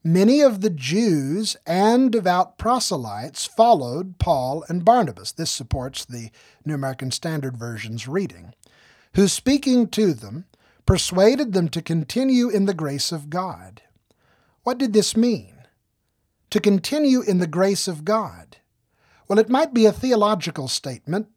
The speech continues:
restating Paul's contrast between the sure failure of Jewish legalism and the necessity of justification by faith, or it might mean to continue having their favorable disposition toward God's message,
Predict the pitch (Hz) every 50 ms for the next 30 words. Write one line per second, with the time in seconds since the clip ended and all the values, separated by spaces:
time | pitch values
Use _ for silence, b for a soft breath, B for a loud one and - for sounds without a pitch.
0 | - - 170 208 202 - - - 196 190 170 170 165 165 156 - - 175 175 165
1 | 165 139 - - - - 190 190 185 160 - - 147 135 147 190 185 - - 156
2 | 151 127 - - 180 185 175 160 165 147 b b b b b b b 151 156 -
3 | - - 214 220 208 185 175 - - - 208 196 190 175 165 156 143 139 139 135
4 | 123 117 120 160 185 170 151 139 - - 151 175 185 165 - 123 127 123 113 -
5 | 120 120 165 208 220 _ - - 139 135 139 135 139 131 - - 185 - - 156
6 | 139 135 131 127 120 143 147 - - - - - - 147 135 - - - 117 101
7 | 104 104 104 - - 208 196 120 107 - - _ _ _ _ b b b b b
8 | b b b b b b b - 220 254 226 226 262 277 302 240 233 240 226 226
9 | 226 226 233 233 220 _ - - 220 214 220 214 208 214 - 240 269 269 262 247
10 | 247 240 240 247 220 156 202 233 233 202 220 220 220 190 156 156 147 - - -
11 | 208 214 233 226 185 202 196 175 165 170 160 151 165 156 - - 170 151 123 214
12 | 220 - - 190 175 - 165 165 156 156 151 143 135 139 151 151 147 131 123 131
13 | 175 220 247 - - 202 180 160 151 - - -